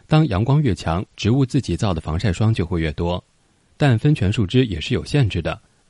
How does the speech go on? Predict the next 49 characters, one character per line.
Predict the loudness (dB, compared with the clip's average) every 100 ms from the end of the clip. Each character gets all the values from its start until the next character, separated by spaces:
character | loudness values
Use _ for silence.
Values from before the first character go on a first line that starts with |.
| _
酚 | _ 0 2
醛 | 0
树 | 0 -2
脂 | 2 0 0
只 | -6 -4
吸 | 0
收 | 0 0 0
利 | -4
于 | -2 -2
光 | 0 0
合 | 0 -2
作 | 0
用 | 2 0
的 | -4 -6
波 | 0 0
长 | 0 -2
为 | -2 -2
六 | -2
百 | -2 -4
四 | -4 0
到 | 0
六 | 0
百 | 0 -2
六 | -2 0
纳 | 0
米 | -2 -4
的 | -6
红 | -6 -2
光 | 0 0
部 | -2
分 | -2 -4 -6 -20 -4
和 | -2 0
波 | 2
长 | 0 0 0
为 | 0
四 | 0 -2
百 | -4
三 | -4 -2
到 | 0 -2
四 | -2 -2
百 | -2
五 | -2 -4
纳 | -4 -4
米 | -4
的 | -2
蓝 | -2 0
光 | 0 0
部 | -2
分， | -4 -6